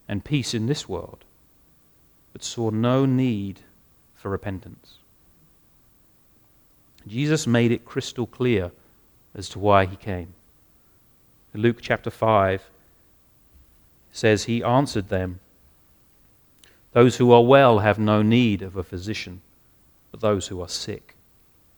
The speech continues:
I have not come to call the righteous, but sinners to repentance." Jesus wants us to know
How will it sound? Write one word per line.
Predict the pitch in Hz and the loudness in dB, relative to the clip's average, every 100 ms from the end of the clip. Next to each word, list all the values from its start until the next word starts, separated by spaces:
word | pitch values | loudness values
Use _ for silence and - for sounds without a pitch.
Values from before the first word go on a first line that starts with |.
| _ _ _ _ _ - | _ _ _ _ _ 2
I | 135 | 6
have | 135 | 8
not | 135 127 | 6 4
come | - 127 120 | 4 6 6
to | - | 0
call | - 135 127 120 | 2 6 8 8
the | 104 | 8
righteous, | 110 123 120 - 98 - - _ _ _ _ _ | 8 6 4 -8 -8 -8 -12 _ _ _ _ _
but | 110 101 | 0 0
sinners | - - 117 95 85 - - _ _ _ - | -2 -6 -4 -4 -8 -14 -20 _ _ _ -10
to | 110 98 92 | -6 -6 -6
repentance." | 92 92 107 95 90 - - - _ _ _ _ _ _ _ _ _ _ _ _ _ _ | -10 -8 -8 -10 -12 -20 -20 -20 _ _ _ _ _ _ _ _ _ _ _ _ _ _
Jesus | - 147 180 147 | -6 0 0 0
wants | 127 123 131 127 | 2 0 2 -2
us | 110 | -4
to | - | -4
know | 110 117 117 104 98 113 | 0 2 4 4 4 0